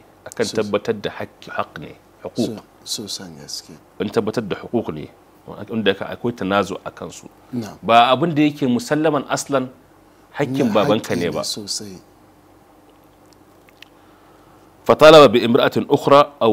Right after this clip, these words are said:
Speaker 1: rajulin akhar. Sai ce ko aka musu mace wata ta biyu, ko aka musu namiji na biyu.
Speaker 2: Na'am.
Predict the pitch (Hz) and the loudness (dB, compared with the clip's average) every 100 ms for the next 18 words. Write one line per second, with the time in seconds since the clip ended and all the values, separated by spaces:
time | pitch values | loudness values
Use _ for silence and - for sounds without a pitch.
0 | 107 135 135 135 131 92 92 - - - | 4 2 0 -4 -4 -4 -4 -6 -16 -16
1 | - 92 - 131 143 151 131 - 113 143 | -14 -4 -2 0 0 0 -4 -6 -6 -8
2 | 139 - 131 143 214 - _ _ - - | -10 -8 -6 -4 -6 -10 _ _ -4 -2
3 | - 110 - 95 104 98 107 - _ _ | 0 -2 -2 -4 -4 -6 -10 -14 _ _
4 | _ _ _ _ _ _ _ _ _ _ | _ _ _ _ _ _ _ _ _ _
5 | - - - 78 - _ _ 135 120 | -16 -12 -10 -10 -12 _ _ -16 -16